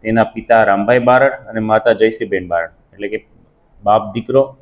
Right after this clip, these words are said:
અને તેની માતા, એક જ પરિવારના ત્રણ સભ્યો, જે ફટાકડા ફોડવા જેવી સામાન્ય બાબતમાં જે બોલાચાલીથી શરૂ થયેલો બનાવ, છેલ્લે છે, આ એક પ્રકારના દુઃખદ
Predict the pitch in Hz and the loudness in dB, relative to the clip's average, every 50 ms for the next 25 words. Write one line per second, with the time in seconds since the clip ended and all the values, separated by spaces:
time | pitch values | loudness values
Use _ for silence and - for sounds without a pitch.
0 | _ _ _ _ _ _ 104 107 107 - 110 110 113 110 107 107 107 107 - 95 | _ _ _ _ _ _ -14 -12 -8 -4 -2 0 0 0 2 2 0 0 0 -2
1 | 95 104 107 - 123 - - - 117 117 117 117 117 117 117 113 117 - 117 117 | -2 -2 -4 -4 -6 -6 -2 -2 0 0 2 2 2 2 0 0 0 -2 -2 -2
2 | 117 - - 113 107 113 127 131 131 131 - - - - _ _ _ _ _ _ | -2 -2 -4 -4 0 0 0 0 0 -2 -8 -14 -20 -20 _ _ _ _ _ _
3 | _ _ _ _ - 113 120 120 120 117 - - - _ _ _ _ - 107 - | _ _ _ _ -2 2 4 4 4 2 0 -4 -12 _ _ _ _ -4 -2 0
4 | 123 117 120 117 117 117 - - 110 113 113 117 113 117 117 117 117 - - 104 | 0 0 2 2 0 0 0 2 4 4 4 4 4 2 2 0 0 -2 -4 -2
5 | 107 117 131 139 127 123 117 110 107 107 110 110 107 110 110 110 110 110 107 107 | 0 0 2 2 2 2 2 2 2 2 2 0 -2 -2 0 2 2 2 2 0
6 | 110 101 98 101 110 117 120 120 - 113 110 110 107 - 117 110 110 104 104 104 | -2 -2 0 2 2 4 4 2 2 0 -2 -2 -4 -8 -8 -12 -12 -12 -14 -18
7 | 98 - - 113 110 113 113 113 113 107 104 107 101 104 113 120 120 104 92 - | -18 -12 -8 -6 -6 -6 -6 -8 -8 -6 -4 -4 -2 0 2 2 2 0 0 -4
8 | - - _ _ _ _ _ _ _ _ _ _ _ _ _ - - - 110 113 | -10 -18 _ _ _ _ _ _ _ _ _ _ _ _ _ -20 -10 -4 -2 0
9 | 110 110 - 113 107 107 107 104 107 104 107 - - _ _ - 101 - _ 110 | 0 0 0 2 2 4 4 4 2 2 -2 -8 -16 _ _ -20 -20 -12 _ -4
10 | 107 113 113 110 110 107 107 104 - - - 104 98 - - 120 | 0 0 0 2 0 0 -2 -4 -6 -8 -12 -12 -4 -2 0 0